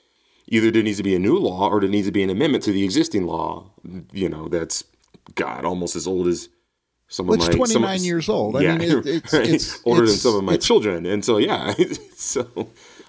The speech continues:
Speaker 1: um,
Speaker 2: It's outdated. I mean, I, I'm not gonna say it's outdated. I, in the spirit of the law,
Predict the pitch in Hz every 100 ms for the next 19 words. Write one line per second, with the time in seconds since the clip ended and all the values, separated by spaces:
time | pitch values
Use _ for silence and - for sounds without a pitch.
0 | _ 101 95 95 92 160 - 175 214 -
1 | 185 175 175 175 - 180 190 190 190 214
2 | 247 320 339 285 - 170 151 135 120 98
3 | 107 107 110 135 113 165 143 - - 190
4 | 220 220 208 202 131 117 113 110